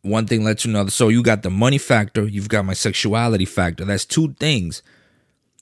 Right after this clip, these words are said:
that people will kill for. People would take very seriously is, uh, f-, financial ruin, sta-, uh, you know, s-, social status ruin,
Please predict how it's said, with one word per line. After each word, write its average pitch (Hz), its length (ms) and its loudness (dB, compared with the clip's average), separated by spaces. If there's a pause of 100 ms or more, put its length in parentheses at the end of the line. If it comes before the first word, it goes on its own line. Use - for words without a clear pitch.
that 98 220 -2
people 127 340 -2
will 95 320 -4
kill 147 220 -2
for. - 200 -10
People 127 400 0
would 101 220 -4
take 92 180 -2
very 95 280 -2
seriously 120 500 -2
is, 92 220 -4 (560)
uh, 92 320 -2
f-, - 200 -14 (320)
financial 95 600 -2
ruin, 147 540 0 (340)
sta-, 104 500 2
uh, - 20 -2
you 104 160 -2
know, 95 100 -2
s-, - 280 -8 (240)
social 135 500 0
status 110 480 -2
ruin, 98 300 -2